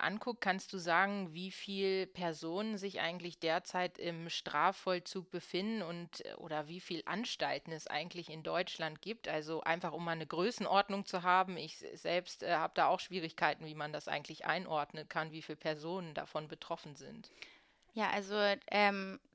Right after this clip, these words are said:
Speaker 2: Stand Anfang zwanzig zwanzig waren ungefähr sechsundvierzigtausend Personen im Strafvollzug. Und davon sind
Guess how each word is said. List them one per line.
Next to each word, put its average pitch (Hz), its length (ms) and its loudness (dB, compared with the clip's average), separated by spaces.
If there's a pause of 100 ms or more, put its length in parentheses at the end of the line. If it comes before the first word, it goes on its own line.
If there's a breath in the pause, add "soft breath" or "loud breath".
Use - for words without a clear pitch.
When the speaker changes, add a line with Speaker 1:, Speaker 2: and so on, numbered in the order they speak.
Speaker 2:
Stand 208 520 0
Anfang 214 360 4
zwanzig 196 360 -4
zwanzig 262 720 0
waren 196 200 2
ungefähr 202 440 0
sechsundvierzigtausend 220 1400 -2
Personen 240 720 0
im 220 380 -2
Strafvollzug. - 1160 -4 (600 loud breath)
Und 214 460 0
davon 214 340 4
sind 220 320 0